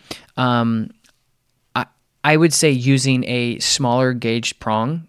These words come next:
could be helpful. So if you're using, like, a three point oh, I would move to a two point two five with a safety clip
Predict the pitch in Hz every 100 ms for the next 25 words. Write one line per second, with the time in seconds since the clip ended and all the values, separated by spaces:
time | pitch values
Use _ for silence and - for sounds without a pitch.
0 | - 139 131 131 151 226 - 262 269 -
1 | - - - - 135 - 135 131 131 127
2 | 120 - 120 131 - 123 117 117 165 -
3 | 123 120 123 123 117 - 120 - 135 -
4 | 131 - 123 117 113 113 113 110 110 107
5 | 120 - 156 -